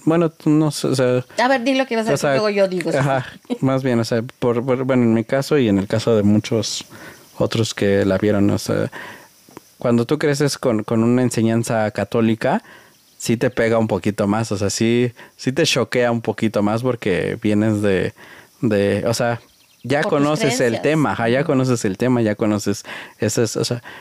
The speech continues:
Speaker 1: es un tema sensible, por así decirlo, es un tema que se le, que,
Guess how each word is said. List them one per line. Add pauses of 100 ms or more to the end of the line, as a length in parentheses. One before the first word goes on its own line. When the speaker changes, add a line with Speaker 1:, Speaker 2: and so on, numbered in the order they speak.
(140)
Speaker 1:
es
un
tema
sensible,
por
así
decirlo,
es
un
tema (720)
que
se
le,
que,